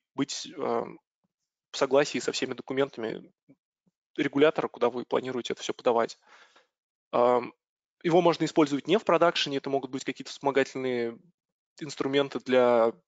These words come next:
задач просто внутри вашего отдела. Как пример, это может быть, а, ресурсинг или визуализация, а, каких-то диаграмм по отделу, по людям, по файлам, по чему угодно. То есть в целом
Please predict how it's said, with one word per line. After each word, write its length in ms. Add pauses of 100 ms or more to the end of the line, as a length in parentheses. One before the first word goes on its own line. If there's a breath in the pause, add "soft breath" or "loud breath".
(680)
задач 360
просто 280
внутри 240
вашего 340
отдела. 320
Как 200
пример, 340
это 180
может 240
быть, 400
а, 340 (520)
ресурсинг 720
или 120
визуализация, 840 (600 loud breath)
а, 340 (760)
каких-то 280
диаграмм 480
по 500
отделу, 460
по 140
людям, 420
по 340 (100)
файлам, 640
по 200
чему 300
угодно. 440
То 100
есть 380
в 60
целом 520